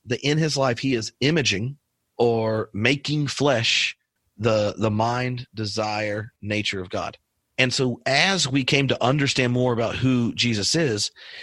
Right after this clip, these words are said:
then our, our, like, it's like our center pole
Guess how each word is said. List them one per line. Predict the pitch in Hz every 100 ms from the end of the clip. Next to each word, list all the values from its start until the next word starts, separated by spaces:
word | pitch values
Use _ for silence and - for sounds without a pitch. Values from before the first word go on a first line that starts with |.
| -
then | 123 123 117 -
our, | 110 101 98 - _ _ -
our, | 107 104
like, | 101 98 -
it's | -
like | 131
our | 101
center | 107 - 170 190 131
pole | - 98 95 107